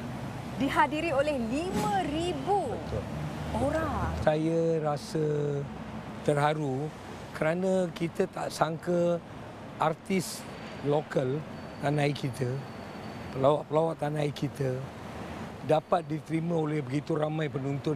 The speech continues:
Speaker 2: yang datang beli tiket.
Speaker 1: Malam Pecah Perut kedua, walaupun mendapat sambutan, tapi sebenarnya hampir-hampir digam.
Speaker 2: Itu ada masalah.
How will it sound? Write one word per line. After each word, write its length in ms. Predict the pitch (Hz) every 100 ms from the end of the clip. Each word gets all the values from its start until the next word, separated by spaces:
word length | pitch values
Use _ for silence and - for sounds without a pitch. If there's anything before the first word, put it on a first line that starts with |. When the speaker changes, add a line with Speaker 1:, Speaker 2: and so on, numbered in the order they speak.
| 135
Speaker 2:
yang 160 | 123
datang 320 | 127 - 127 113 98 - - - - -
beli 160 | 123 117
tiket. 320 | 123 - 104 - - - - 247
Speaker 1:
Malam 240 | 269 269
Pecah 240 | 294 320
Perut 160 | - 302
kedua, 480 | 311 254 370 285 165 - - - - - -
walaupun 320 | 220 247 320
mendapat 320 | 277 240 247 -
sambutan, 400 | 233 220 285 269
tapi 400 | 254 330 330 311
sebenarnya 320 | 233 269 349 -
hampir-hampir 720 | 277 285 - 262 285 330 202
digam. 320 | 208 202 156 - - -
Speaker 2:
Itu 160 | 147 226
ada 160 | 190
masalah. 440 | 165 - - 131